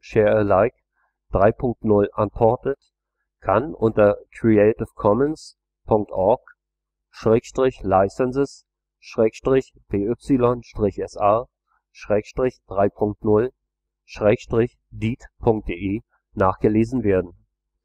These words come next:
Ein Link auf den vollständigen Text der Lizenz findet sich dort. Der Text der G N U-Lizenz für freie Dokumentation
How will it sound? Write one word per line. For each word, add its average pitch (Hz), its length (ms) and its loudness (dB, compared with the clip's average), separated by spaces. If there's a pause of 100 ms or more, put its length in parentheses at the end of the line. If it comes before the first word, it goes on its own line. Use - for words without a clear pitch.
(460)
Ein 107 200 0
Link 110 300 -2
auf - 200 -2
den 104 160 -8
vollständigen 101 680 -2
Text - 360 -4
der 90 80 2
Lizenz 113 640 -4 (120)
findet 107 340 0
sich 127 160 -8
dort. 90 320 -2 (1120)
Der 101 120 4
Text - 360 -2
der 120 120 0
G 107 160 -2
N 98 160 -2
U-Lizenz 120 840 -4
für 117 140 -2
freie 104 320 2
Dokumentation 107 960 0